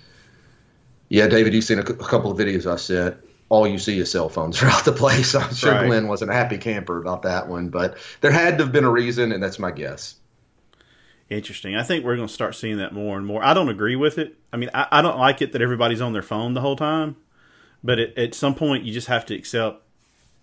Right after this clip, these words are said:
Speaker 2: that's where we are as a society, you know?
Speaker 1: Well, here's, here's what I would say to this, and I'm gonna be really, really serious. This isn't a joke. I, uh,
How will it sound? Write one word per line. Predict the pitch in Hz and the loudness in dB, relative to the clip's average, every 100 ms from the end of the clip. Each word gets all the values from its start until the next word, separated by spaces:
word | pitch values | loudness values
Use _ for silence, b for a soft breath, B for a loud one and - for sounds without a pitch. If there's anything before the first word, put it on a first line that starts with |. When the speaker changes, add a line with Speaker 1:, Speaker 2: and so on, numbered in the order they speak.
| _ _ | _ _
Speaker 2:
that's | 107 110 107 117 | -6 -4 -4 -2
where | 113 | 0
we | 107 | 0
are | 104 | 0
as | 98 95 | -2 -8
a | |
society, | 87 92 101 104 85 98 - | -12 -4 -2 -2 -4 -8 -12
you | 101 | -8
know? | 104 | 2
Speaker 1:
Well, | 185 | 4
here's, | 185 247 233 - | 6 4 0 -2
here's | 175 220 247 | 0 2 2
what | 214 | 4
I | 165 | 4
would | 135 | 2
say | 123 113 92 | 0 0 0
to | 80 - | -2 -8
this, | 90 80 78 | -6 -6 -2
and | 120 | 0
I'm | |
gonna | 160 | 2
be | 165 | 2
really, | 139 127 123 117 | 4 4 6 4
really | 120 143 143 | 4 4 6
serious. | 127 117 92 | 4 0 0
This | 117 | -2
isn't | 135 139 | 0 2
a | 143 | 2
joke. | 123 95 78 82 98 | 2 0 -2 -2 2
I, | 110 | 6
uh, | 113 107 104 | 6 6 4